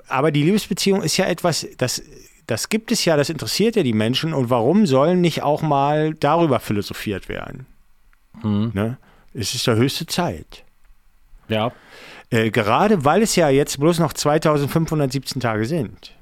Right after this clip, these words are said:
Speaker 1: Bernd, äh, wird es höchste Zeit.
Speaker 2: Oh, ja, wollen wir keinen Stress machen.
Speaker 1: Äh, auch mal, äh, dass ich, also Rosamunde Pilcher hat sich natürlich geäußert,
Speaker 2: Die hat sich,
Speaker 1: philosophisch,
Speaker 2: ja. Mhm.
Speaker 1: aber es ist doch sehr einseitig. Äh, aber immerhin,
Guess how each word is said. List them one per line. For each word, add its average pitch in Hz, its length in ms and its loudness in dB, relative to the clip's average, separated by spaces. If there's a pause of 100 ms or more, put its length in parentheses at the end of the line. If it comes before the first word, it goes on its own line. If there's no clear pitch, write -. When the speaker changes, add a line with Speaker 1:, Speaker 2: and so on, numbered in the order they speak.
Speaker 1:
Bernd, - 460 -14 (480)
äh, 92 340 -8 (220)
wird 117 180 -2
es - 140 -4
höchste 175 340 2
Zeit. 196 400 0
Speaker 2:
Oh, 110 60 -12
ja, 98 80 -6 (160)
wollen 120 100 -6
wir 123 100 -4
keinen 120 220 -4
Stress - 360 -4
machen. 117 280 0 (300)
Speaker 1:
Äh, 117 180 -2
auch 135 240 0
mal, 165 400 2
äh, 143 80 -4 (240)
dass 143 240 0
ich, 151 160 -2
also 135 300 0 (240)
Rosamunde 123 540 2
Pilcher 165 440 0
hat 165 140 -4
sich 147 120 -6
natürlich 156 380 -4
geäußert, 143 640 0 (340)
Speaker 2:
Die 127 160 0
hat 131 100 -2
sich, 127 140 -6
Speaker 1:
philosophisch, 139 760 4
Speaker 2:
ja. - 280 -6
Mhm. 123 220 2
Speaker 1:
aber 139 160 2
es 151 100 -4
ist - 160 -4
doch 127 120 0
sehr 120 200 2
einseitig. 95 960 -4
Äh, 101 200 -8
aber 131 520 0
immerhin, 190 540 2